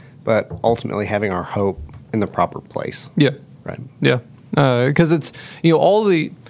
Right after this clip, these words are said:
Speaker 2: the, the fact that we're made in the image of God and life is valuable and God created us for a purpose,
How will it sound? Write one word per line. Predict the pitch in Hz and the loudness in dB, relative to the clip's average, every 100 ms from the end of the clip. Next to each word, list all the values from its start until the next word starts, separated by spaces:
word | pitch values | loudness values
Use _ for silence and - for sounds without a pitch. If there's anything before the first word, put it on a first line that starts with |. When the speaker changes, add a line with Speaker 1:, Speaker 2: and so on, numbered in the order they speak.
| - - - | -20 -20 -8
Speaker 2:
the, | - 156 170 | 0 2 2
the | 151 | 2
fact | 143 170 175 | 2 2 2
that | 143 | 2
we're | 135 | 2
made | 131 | 2
in | 135 | 2
the | 127 | 2
image | 123 120 | 0 -2
of | 117 110 | -2 0
God | 120 113 113 - | 2 2 0 -4
and | 139 120 | -4 -2
life | 117 120 | 0 -2
is | 117 | -4
valuable | 120 117 117 113 113 - | 0 0 0 -2 -6 -4
and | 127 123 | -4 0
God | 120 117 | 0 -2
created | - 127 120 120 120 | -2 0 0 0 -2
us | 131 | -4
for | - 139 | -2 -2
a | 123 | 0
purpose, | 135 135 123 | 0 0 -2